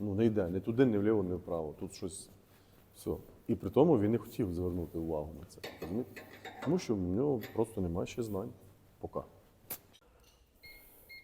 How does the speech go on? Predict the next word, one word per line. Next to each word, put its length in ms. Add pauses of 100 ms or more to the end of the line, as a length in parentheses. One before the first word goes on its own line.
(2250)
Так, 260